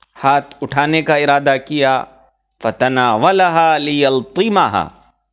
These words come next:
मुझको, उनको मारने का इरादा किया, और उनको हक़ था क्योंकि उनकी साहबजादी हैं,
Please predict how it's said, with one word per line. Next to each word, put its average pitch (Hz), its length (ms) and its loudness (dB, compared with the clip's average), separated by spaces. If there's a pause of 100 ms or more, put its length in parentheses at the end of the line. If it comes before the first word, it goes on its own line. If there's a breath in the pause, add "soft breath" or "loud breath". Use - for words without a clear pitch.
(600)
मुझको, 117 260 -8 (320)
उनको 143 320 -2 (600)
मारने 196 440 0
का 185 140 0
इरादा 139 420 0
किया, 95 440 -10 (800)
और - 160 -6
उनको 107 240 -6
हक़ 220 260 -2 (120)
था 151 140 2
क्योंकि 123 340 -8
उनकी 113 440 -6
साहबजादी 110 800 -4
हैं, 92 340 -14